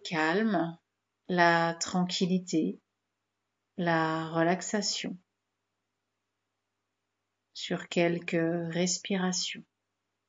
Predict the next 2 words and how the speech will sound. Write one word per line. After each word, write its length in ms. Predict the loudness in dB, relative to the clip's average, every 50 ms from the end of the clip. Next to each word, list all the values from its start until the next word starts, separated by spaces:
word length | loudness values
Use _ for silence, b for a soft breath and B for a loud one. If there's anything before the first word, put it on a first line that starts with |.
| _ _ _ _ _ _ _ _ _ _ _ _ _ _ _ _ _ _ _ _ _ _ _ -6
Vous 160 | -4 -4 -2
inspirez, 880 | -2 -4 -4 -4 -8 -8 -6 -4 -4 -2 -2 -2 0 0 0 0 -2